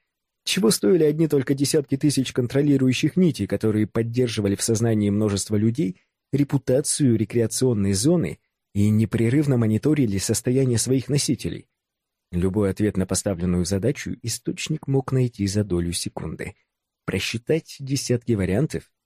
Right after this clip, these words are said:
и дать прогноз развития ситуации в каждом из них. И, судя по затянувшейся паузе, мне, наконец, удалось серьезно озадачить своего собеседника. Настолько серьезно, что он даже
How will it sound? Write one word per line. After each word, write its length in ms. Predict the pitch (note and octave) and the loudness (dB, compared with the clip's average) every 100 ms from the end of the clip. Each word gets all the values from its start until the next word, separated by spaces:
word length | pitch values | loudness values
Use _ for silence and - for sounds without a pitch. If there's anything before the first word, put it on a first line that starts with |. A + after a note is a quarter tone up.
| _ _ | _ _
и 140 | D3 D3 | -2 0
дать 300 | G2+ F#2 - | 0 -2 -2
прогноз 420 | A2 F#2 G2+ - | -4 0 -2 0
развития 440 | G2 F#2 G2+ F#2+ | 0 0 0 0
ситуации 580 | F2+ F2+ G2 G#2 - A2+ | -2 -4 0 -2 0 -2
в 140 | A2 _ | -4 _
каждом 480 | - C#3 - F2+ F2 | -2 -2 -2 -4 -4
из 140 | - | -6
них. 160 | - - _ _ _ _ _ _ _ _ _ - | -8 -18 _ _ _ _ _ _ _ _ _ -2
И, 100 | A#2+ | 0
судя 320 | - A2 G2 | 2 0 0
по 200 | - G#2 | 0 -2
затянувшейся 720 | F#2+ F#2+ A#2+ G#2 - G2+ A2 | -2 -2 0 -2 -2 -2 -2
паузе, 460 | - F3 G2+ F2+ - - _ _ _ | 0 2 2 -2 -10 -20 _ _ _
мне, 240 | F#3 G3 A3 | -6 -4 -2
наконец, 440 | F3+ F#3 F3+ - | 0 2 2 2
удалось 400 | F3 E3+ D3+ D#3 | 2 4 4 2
серьезно 600 | - E3+ D#3 B2+ B2 C3+ | 2 0 4 2 2 2
озадачить 520 | C3 C3 A2 F#2+ A#2 | 2 2 0 -2 -6
своего 320 | - B2 G#2+ | -4 0 2
собеседника. 720 | G#2+ C3+ C#3+ - - - F2+ - | 2 0 -2 -4 -6 -8 -12 -12
Настолько 600 | - - G2 G#2 C3+ - | -12 -8 -4 -2 -2 -2
серьезно, 600 | - G#2+ G2+ D#3 D3+ F2 - _ _ - | 0 0 2 2 2 -4 -8 _ _ -12
что 280 | - - | -6 0
он 120 | F#3+ D#3 | 0 2
даже 400 | D#3+ C#3 D#3+ | 2 2 -2